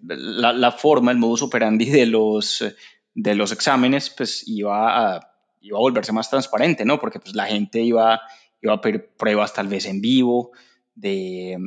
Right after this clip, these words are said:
de cómo se hacían los exámenes y todo. Y mi pregunta es, hombre, pues, ¿qué se imaginaba ella que iba a pasar? ¿Hasta qué punto? ¿Por qué, por qué cuando llegó a una evaluación de nueve billones de dólares, pues, no vendió y se fue? O sea, sí,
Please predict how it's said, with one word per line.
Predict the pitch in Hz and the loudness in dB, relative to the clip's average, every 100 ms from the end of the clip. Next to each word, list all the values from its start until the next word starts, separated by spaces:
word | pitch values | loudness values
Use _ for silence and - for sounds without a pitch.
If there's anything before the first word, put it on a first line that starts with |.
| - | -8
de | 104 | -8
cómo | - 101 | -4 -4
se | 110 | -4
hacían | 104 92 | -6 -8
los | 98 | -8
exámenes | - - 127 123 113 | -6 -2 0 2 0
y | 107 | -2
todo. | - 127 135 | -2 0 2
Y | 110 92 _ _ _ | 0 -4 _ _ _
mi | 110 | -8
pregunta | - 113 101 92 110 117 | -2 -2 -2 -4 -2 0
es, | 120 - - _ _ _ _ | 0 -4 -12 _ _ _ _
hombre, | _ 92 107 113 | _ -6 -4 -4
pues, | - - - - _ _ _ _ | -10 -12 -12 -18 _ _ _ _
¿qué | - 101 90 | -8 -6 -4
se | 107 | 2
imaginaba | 120 113 117 98 90 101 | 2 2 0 -2 -2 -2
ella | 110 110 | -2 -2
que | 120 | 0
iba | 113 | 0
a | |
pasar? | 95 95 160 | 0 -2 0
¿Hasta | 107 - | 0 -4
qué | 104 | -8
punto? | - 123 117 127 - - _ | -2 0 0 -2 -6 -20 _
¿Por | 131 127 | -2 -2
qué, | - 123 - - _ _ _ _ - | -2 -2 -2 -14 _ _ _ _ -4
por | 247 | -4
qué | - 127 123 - | 0 0 0 -2
cuando | 165 160 | -2 0
llegó | 127 117 | 0 0
a | |
una | 117 131 | 0 2
evaluación | 143 117 107 107 | 2 2 0 0
de | 113 | 2
nueve | 135 135 135 | 2 2 2
billones | 123 107 107 117 | 2 2 0 2
de | |
dólares, | 117 110 123 - | 2 2 0 -4
pues, | - - | -12 -8
no | 101 98 | -4 -2
vendió | 107 120 131 | 0 2 0
y | 123 | -2
se | 127 | -2
fue? | 180 - - - _ _ _ | -4 -4 -12 -20 _ _ _
O | |
sea, | 123 110 113 | -2 -2 -2
sí, | 120 | -6